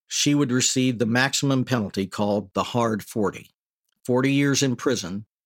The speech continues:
with no chance of parole. She is due to be released in twenty thirty-five. She will be eighty-four years old. Since that time, she has tried three times to withdraw her plea or have her sentence reduced.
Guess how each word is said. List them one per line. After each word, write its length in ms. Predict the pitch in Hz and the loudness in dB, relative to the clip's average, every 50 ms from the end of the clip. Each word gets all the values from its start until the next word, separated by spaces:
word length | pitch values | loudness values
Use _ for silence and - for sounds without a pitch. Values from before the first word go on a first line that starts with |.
| _ _ | _ _
with 200 | - 104 101 - | -6 -6 -2 0
no 180 | 107 104 107 104 | 0 2 2 0
chance 380 | - - 110 101 95 92 - | 0 0 0 0 -2 -2 -4
of 120 | 104 - _ | -6 -6 _
parole. 440 | - 110 101 87 76 69 - - _ _ _ _ _ _ _ _ _ _ _ _ | -4 -4 -4 -4 -6 -8 -12 -16 _ _ _ _ _ _ _ _ _ _ _ _
She 240 | - - 120 117 | -8 -2 -2 0
is 120 | 117 107 - | 0 -2 -2
due 200 | - 131 139 139 | 0 0 2 2
to 80 | 135 | 2
be 140 | 120 127 123 | 0 0 0
released 500 | 113 117 117 123 139 123 104 - - - | 0 0 2 2 2 0 0 -2 -2 -2
in 120 | 110 104 101 | -2 -2 -2
twenty 300 | - - 120 107 107 95 | -2 -2 0 0 0 -2
thirty-five. 840 | - - 104 101 95 90 - - 87 - - - _ _ - - _ _ _ _ _ _ _ | -2 -4 -4 -2 -2 -4 -6 -6 -8 -8 -12 -14 _ _ -20 -20 _ _ _ _ _ _ _
She 200 | - - - 113 | -6 -2 -2 0
will 180 | 107 104 101 | 0 0 -2
be 200 | 92 104 104 98 | 0 -2 -2 -2
eighty-four 480 | - 104 101 101 95 - - - 98 92 | -2 -4 -4 -4 -6 -6 -4 -4 -4 -4
years 300 | 92 90 87 87 - - | -4 -4 -4 -4 -4 -6
old. 260 | 87 - - - - _ _ _ _ _ _ _ _ _ _ _ _ _ _ _ _ _ _ _ _ _ _ _ _ _ _ _ _ _ | -6 -8 -12 -18 -20 _ _ _ _ _ _ _ _ _ _ _ _ _ _ _ _ _ _ _ _ _ _ _ _ _ _ _ _ _
Since 300 | - - 196 208 - - | 0 2 2 2 2 2
that 220 | - 160 147 120 | 0 0 0 0
time, 360 | - 131 139 131 131 143 151 131 | 0 0 2 2 2 2 0 0
she 260 | - - 147 147 139 | 0 0 0 2 2
has 180 | 131 120 - | 0 0 -2
tried 420 | - - - 139 135 131 113 - _ | -2 0 0 2 2 0 -2 -2 _
three 260 | - 139 151 147 147 | 0 0 2 0 0
times 480 | 127 139 151 151 139 117 117 123 117 - | 0 2 2 2 4 2 0 0 -2 -2
to 100 | - 123 | -2 0
withdraw 640 | 117 120 113 - - 107 104 120 127 143 147 139 | 2 0 0 -2 -6 -2 0 2 4 4 2 2
her 180 | 104 104 107 95 | 0 -2 -4 -4
plea 440 | - - 113 104 95 95 104 117 | -4 -4 -2 0 0 0 0 -2
or 240 | 127 - 120 113 110 | -2 -2 -2 -2 0
have 320 | 98 107 110 107 107 104 - | 0 0 0 0 0 0 -2
her 120 | 117 104 | -2 -2
sentence 460 | - - 117 101 78 98 104 - - | 0 0 -2 -2 -2 -4 -4 -4 -2
reduced. 680 | 107 98 87 104 101 85 - - - - - - - | -4 -4 -2 -2 -2 -2 -2 -6 -6 -4 -4 -6 -10